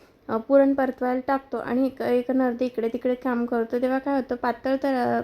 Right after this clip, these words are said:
म्हणजे पातळ जेव्हा जी कढई असते ना, तेव्हा तिथे करपू शकतं. त्यामुळे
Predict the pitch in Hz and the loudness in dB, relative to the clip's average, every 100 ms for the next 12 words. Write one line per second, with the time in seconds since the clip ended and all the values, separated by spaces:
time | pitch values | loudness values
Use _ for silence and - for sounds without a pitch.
0 | 262 240 240 262 262 226 - 240 247 247 | -2 0 0 -2 -4 -4 -2 -2 0 0
1 | 247 262 254 226 233 247 254 - 220 262 | -2 -2 -2 0 2 0 -4 -6 -4 -4
2 | - - - _ 254 254 254 254 277 277 | -6 -20 -20 _ -2 0 0 0 -2 0
3 | 262 247 240 220 - 214 247 240 262 | 0 -2 -4 -6 -10 -8 -4 0 0